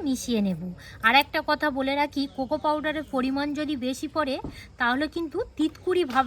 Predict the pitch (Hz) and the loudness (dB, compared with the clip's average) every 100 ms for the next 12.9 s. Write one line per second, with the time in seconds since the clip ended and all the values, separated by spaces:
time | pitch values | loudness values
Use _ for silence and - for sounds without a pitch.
0 | 247 247 226 233 466 - - - 339 381 | 2 -2 -2 -4 -4 -8 -20 -10 -2 0
1 | 269 254 240 240 330 392 302 262 254 302 | 2 0 2 0 2 2 2 0 2 0
2 | 269 359 330 339 233 240 277 311 247 359 | 0 -4 -2 -4 -4 -2 -2 0 0 -2
3 | - 302 320 277 381 453 494 285 254 277 | -2 -2 -2 -2 -2 -2 -4 -6 -4 -4
4 | 240 233 381 403 277 214 233 202 208 185 | -2 -2 -2 0 0 2 0 -2 -2 -4
5 | 165 - 190 - - - - - - - | -4 -10 -12 -14 -20 -20 -20 -20 -20 -20
6 | - - - - - - - - - - | -20 -20 -20 -20 -20 -20 -20 -20 -20 -18
7 | - 254 - 359 539 - 262 269 294 330 | -12 -10 -8 -8 -8 -6 0 2 4 2
8 | 370 294 392 339 262 254 - 330 359 370 | 4 4 2 0 2 2 2 2 0 0
9 | - 339 571 - - - 233 - 277 262 | -2 -2 -2 -8 -16 -4 -2 0 2 2
10 | 226 294 320 - 302 311 320 320 320 349 | 2 2 2 2 0 0 0 0 4 4
11 | 240 294 - - - - - 359 285 294 | 4 -2 -4 -20 -20 -20 -4 -2 0 2
12 | 254 214 214 185 180 - - - 220 | 2 0 -2 -2 -2 -6 -18 -6 -6